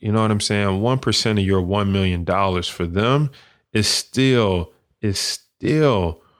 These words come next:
uh, uh, what, ten thousand dollars. So, and then they also want you to have friends that they can go to, that they can talk to through you,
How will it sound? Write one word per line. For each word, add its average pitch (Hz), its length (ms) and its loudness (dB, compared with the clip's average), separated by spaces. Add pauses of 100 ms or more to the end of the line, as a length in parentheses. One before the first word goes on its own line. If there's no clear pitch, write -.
(240)
uh, - 300 -8 (160)
uh, 95 300 -2 (200)
what, - 320 -6
ten 123 240 -2
thousand 101 480 0
dollars. 87 560 -2 (400)
So, 104 460 0 (320)
and 120 180 2
then 143 220 4
they 113 140 2
also 113 340 0
want 107 320 0
you 110 60 2
to 101 120 2
have 98 460 -2 (100)
friends 104 960 0 (360)
that 104 280 -2
they 131 140 4
can 107 300 0
go 95 260 0
to, 95 600 0
that - 300 -4
they 117 140 0
can 98 340 -2 (500)
talk - 280 -2
to 110 240 0
through 175 320 2
you, 92 480 2